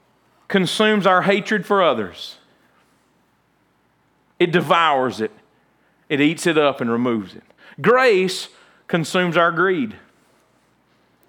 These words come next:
Grace consumes our fear. Grace consumes our despair.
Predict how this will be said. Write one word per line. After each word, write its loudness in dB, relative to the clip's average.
Grace 2
consumes 2
our 4
fear. -2
Grace 2
consumes 0
our 4
despair. 0